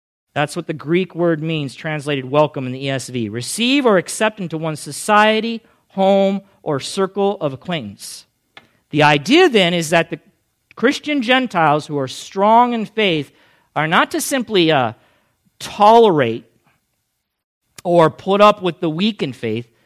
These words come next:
but rather they are to fully embrace them as their own,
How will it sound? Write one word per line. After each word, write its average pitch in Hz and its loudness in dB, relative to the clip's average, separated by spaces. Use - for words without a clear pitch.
but 151 -2
rather 180 4
they 170 2
are 170 6
to 165 -2
fully 247 -2
embrace 170 -6
them 220 -6
as 170 -8
their 139 -8
own, 135 -6